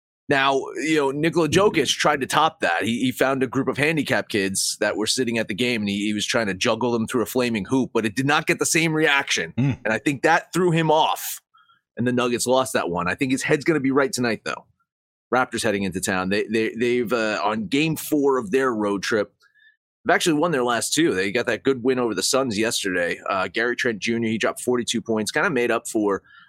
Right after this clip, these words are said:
Speaker 1: Fred VanVleet having a bad night. Um, Raptors, um, you know, they're a pretty damn good road team if you look at them. Uh, all this year, they, they've been able to play well on the road, and maybe they got a lot of practice the last <laughs> couple of seasons because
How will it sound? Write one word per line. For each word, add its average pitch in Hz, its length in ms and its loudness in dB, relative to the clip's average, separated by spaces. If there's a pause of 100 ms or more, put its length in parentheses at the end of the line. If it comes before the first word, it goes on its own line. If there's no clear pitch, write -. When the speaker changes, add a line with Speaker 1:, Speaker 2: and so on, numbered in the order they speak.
(140)
Speaker 1:
Fred 139 220 0
VanVleet 117 580 -2
having 110 260 -2
a 98 40 -2
bad 101 340 -2
night. 98 320 -2 (840)
Um, 101 360 0 (220)
Raptors, 120 540 0
um, 113 320 0
you 131 100 -2
know, 110 200 -2 (120)
they're 170 140 0
a 214 40 -4
pretty 226 220 0
damn 220 220 2
good 185 180 0
road 185 200 2
team 113 180 0
if 101 100 -4
you 120 100 2
look 131 160 0
at 95 80 -8
them. 98 160 -2
Uh, 92 180 0
all 117 220 2
this 135 220 -2
year, 123 220 2
they, 110 180 0
they've 107 160 -2
been 113 120 -2
able 120 180 0
to 107 80 -2
play 117 260 0
well 110 300 0
on 107 80 -2
the 101 80 -2
road, 107 220 2
and 95 100 -2
maybe 110 200 0
they 104 100 -2
got 113 140 0
a 110 40 0
lot 113 180 2
of - 60 -8
practice 120 400 0
the 104 80 -4
last 107 200 0
<laughs> - 20 -2
couple - 200 -8
of 110 60 -2
seasons - 540 -2
because - 360 -2